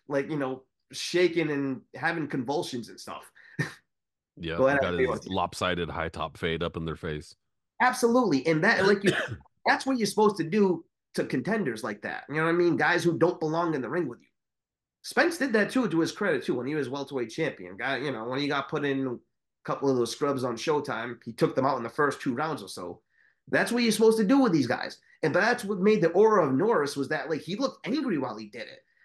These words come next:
Speaker 1: And, you know, while Mike Tyson was going to jail and other stuff, like, Norris was that kind of, like, angry guy. We're like, "Holy shit, man." Like,
Speaker 2: Yeah,
Speaker 1: me
Speaker 2: he kinda filled that role for a minute, yeah.
Speaker 1: Absolutely, for, to a s-, yeah, like a smaller dude, him and Gerald McClellan, like,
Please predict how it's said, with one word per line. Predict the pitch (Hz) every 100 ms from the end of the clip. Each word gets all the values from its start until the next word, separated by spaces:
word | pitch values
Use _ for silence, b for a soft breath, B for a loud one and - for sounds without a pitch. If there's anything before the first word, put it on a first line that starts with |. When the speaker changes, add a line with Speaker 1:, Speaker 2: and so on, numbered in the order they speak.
| -
Speaker 1:
And, | 170 160
you | 202
know, | 131 135
while | 160 147
Mike | 151 196
Tyson | - 196 196 170
was | 147
going | 131 170 165
to | 139
jail | 127 170 185 135
and | 160
other | 180
stuff, | 135 147 135
like, | 131 113
Norris | 127 208 180 -
was | 147
that | 131 139
kind | 165 156
of, | 147
like, | 135
angry | 135 190 160 131
guy. | 131 123
We're | 113
like, | 95
"Holy | - 165 -
shit, | - - 175
man." | 101 104 120
Like, | 117
Speaker 2:
Yeah, | 80
Speaker 1:
me | 160 -
Speaker 2:
he |
kinda | 104 80
filled | - 92 87
that | 73 69
role | 78 82
for | - 69
a |
minute, | 69 65 65
yeah. | 76 65 - _ -
Speaker 1:
Absolutely, | 277 254 277 208
for, | 165 214 190
to | 190
a |
s-, | 175 -
yeah, | 277 135 113
like | 139 156
a |
smaller | - 156 202 208
dude, | 180 240 131
him | 175 214
and | 165
Gerald | 185 208 165
McClellan, | - - - 120
like, | 120 127